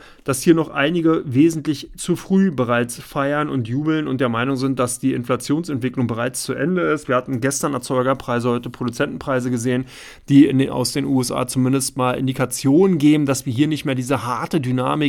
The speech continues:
in der Inflationsentwicklung haben. Aber man darf eins nicht vergessen. Zum einen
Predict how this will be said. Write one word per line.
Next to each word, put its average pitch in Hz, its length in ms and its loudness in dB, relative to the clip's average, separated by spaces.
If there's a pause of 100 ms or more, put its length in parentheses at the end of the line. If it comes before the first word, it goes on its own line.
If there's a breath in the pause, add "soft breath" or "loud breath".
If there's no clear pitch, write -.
(200)
in 190 160 4
der 175 140 2
Inflationsentwicklung 151 920 -2
haben. 151 240 0
Aber 151 220 0
man 151 160 2
darf 143 180 2
eins 139 240 -2
nicht 139 120 -6
vergessen. 117 360 -4
Zum 170 240 2
einen 113 280 -6